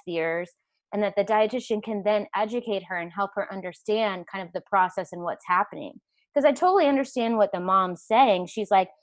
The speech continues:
you know, I've been entrenched in this too, and I'm trying my best to do and say the right things, but, like,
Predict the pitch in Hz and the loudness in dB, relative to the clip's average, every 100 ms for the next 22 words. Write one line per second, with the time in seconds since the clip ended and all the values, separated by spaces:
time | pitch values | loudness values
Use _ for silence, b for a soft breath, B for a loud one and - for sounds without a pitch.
0 | _ _ 240 220 196 190 - 208 254 214 | _ _ -4 2 2 2 4 4 4 4
1 | 226 214 202 233 208 - 208 196 180 - | 0 0 -2 -2 -4 -4 -6 -6 -8 -14
2 | - 294 262 214 196 226 226 208 180 165 | -4 0 2 0 -2 -2 -4 -4 -6 -2
3 | 180 214 247 - - 185 190 185 185 180 | 2 2 2 -10 -12 -6 -4 -2 -4 -6
4 | - _ _ 190 180 - 196 202 180 170 | -10 _ _ -10 -4 4 4 4 2 -2
5 | - - 254 240 202 214 202 196 | -2 0 0 0 -2 0 0 -2